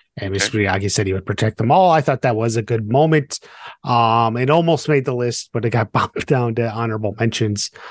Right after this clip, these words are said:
Speaker 1: Uh, you know, similar, 'cause you had it on your list too. So,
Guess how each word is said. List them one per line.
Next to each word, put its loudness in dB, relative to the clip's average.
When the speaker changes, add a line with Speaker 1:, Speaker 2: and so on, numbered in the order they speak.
Speaker 1:
Uh, 2
you 2
know, 0
similar, 2
'cause 0
you 2
had -6
it -6
on -6
your 2
list -4
too. 0
So, -2